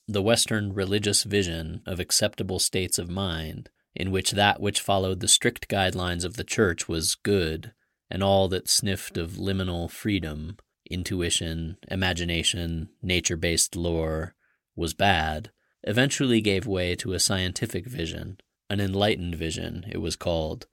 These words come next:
in which intuition and imagination fared no better at all.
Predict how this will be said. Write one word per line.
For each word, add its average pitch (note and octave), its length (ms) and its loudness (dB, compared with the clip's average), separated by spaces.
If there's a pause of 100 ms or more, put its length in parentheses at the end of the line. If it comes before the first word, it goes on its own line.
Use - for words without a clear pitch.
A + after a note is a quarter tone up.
(140)
in A2+ 160 2
which G#2+ 200 6
intuition F#2+ 840 0
and F2+ 120 -4
imagination E2+ 880 -2 (240)
fared E2 600 -2
no F2+ 220 -4
better E2 300 -2
at D#2 140 -4
all. D2+ 440 -4